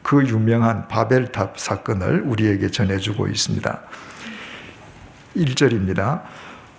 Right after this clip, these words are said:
"온 땅의 언어가 하나요, 말이 하나였더라." 온 땅의 언어가 하나고 말이 하나였던 것은 당연하지요, 그죠? 창세기 십 장의 족보가 하나, 하나의 족보로 시작이 되니까, 홍수 이후에.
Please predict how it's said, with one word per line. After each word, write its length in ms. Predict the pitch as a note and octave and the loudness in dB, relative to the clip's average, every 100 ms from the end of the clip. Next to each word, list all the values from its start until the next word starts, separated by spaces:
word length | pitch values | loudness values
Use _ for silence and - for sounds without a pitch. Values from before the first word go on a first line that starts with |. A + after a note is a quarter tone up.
| - - | -6 2
"온 320 | C#3+ D#3 D#3+ | 4 6 2
땅의 480 | D#3+ D3 D3+ D3+ C#3+ | 0 4 6 6 4
언어가 420 | B2+ B2 C3+ A#2+ | 4 4 4 2
하나요, 680 | A2 - A2+ A#2+ A2 G2+ - C3 | 2 0 2 2 2 0 -4 -4
말이 600 | G#2+ G#2+ A2 C#3+ E3+ E3 - | 0 0 2 2 0 -2 -8
하나였더라." 920 | - A2+ G#2+ G2+ F#2+ G2+ F2+ E2+ G2+ B2+ - - - - - - - - - - - - | -2 2 2 0 -2 -4 -2 -4 -6 -10 -16 -20 -20 -20 -20 -20 -18 -18 -20 -20 -14 0
온 220 | A#2+ C3 | 2 2
땅의 300 | C#3 C3 C3 | 2 2 0
언어가 500 | - B2 A#2+ B2 G#2+ | 0 2 2 2 0
하나고 400 | G2+ G#2 A2 G#2+ | 2 0 2 0
말이 280 | G2 G2+ A#2 | 2 2 2
하나였던 720 | A2+ A#2+ A#2+ A#2 - B2 G#2+ G#2 | 2 2 2 2 0 -2 -2 -2
것은 380 | G#2+ B2+ C3+ F3 - - - - - | -2 0 -2 -2 -8 -20 -20 -20 -4
당연하지요, 680 | B2 G#2+ A#2 B2+ B2 A#2+ F#2+ | -2 0 2 0 2 0 0
그죠? 380 | F#2+ A2 E3+ - | 0 0 -2 -4
창세기 500 | - C3 A2+ B2 A#2 | -4 -2 0 0 0
십 280 | A2+ - - | -2 -2 -2
장의 340 | B2+ G#2+ G#2 | 0 0 -2
족보가 500 | G2 B2 - A#2+ G2+ | 0 -2 0 0 0
하나, 400 | F2 - A#2+ B2 B2 | 0 0 2 2 0
하나의 460 | - A#2+ B2+ A#2 | -2 2 2 2
족보로 460 | G2 G2 - - - | 0 -4 -2 -4 -2
시작이 420 | - - - A2 | -2 -4 -4 -6
되니까, 640 | A2+ G#2+ - - B2+ F#3 - | -4 -4 -4 -4 -4 -4 -4
홍수 380 | A2 G#2 A2+ | -2 -2 -2
이후에. 560 | G#2 F#2 F#2 F2+ G2 F3 | -2 -2 0 0 0 0